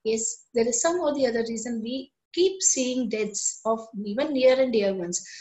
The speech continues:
So death is not something that, uh, we are trying to stop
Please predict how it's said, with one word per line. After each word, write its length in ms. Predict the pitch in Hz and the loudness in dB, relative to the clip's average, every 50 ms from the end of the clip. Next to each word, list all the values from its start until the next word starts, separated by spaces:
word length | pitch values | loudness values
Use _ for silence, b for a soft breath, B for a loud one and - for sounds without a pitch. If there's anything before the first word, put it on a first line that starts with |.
| B B B B - | B B B B 0
So 160 | - 359 330 | 2 2 2
death 500 | 226 190 233 226 247 240 - - 349 403 | 4 2 2 2 0 0 -2 -2 -2 -2
is 300 | 370 - - - 294 294 | 0 -2 -2 -2 -2 -2
not 240 | 294 320 330 320 - - 269 | -2 -2 -2 -2 -2 0 0
something 400 | 247 240 247 254 285 294 294 294 | 0 -2 -4 -6 -6 -6 -4 -2
that, 420 | 262 269 269 262 262 262 - 240 | 0 2 2 2 0 -2 -2 0
uh, 260 | 240 233 226 220 214 214 | 2 2 2 2 0 0
we 160 | 220 233 233 226 | 0 0 0 0
are 80 | 226 233 | 0 -2
trying 260 | 214 208 214 233 226 269 | -4 -4 -4 -4 -4 -4
to 80 | 269 262 | -2 0
stop 540 | 262 - - - 220 202 202 220 226 - | 0 0 0 0 0 2 2 0 0 -2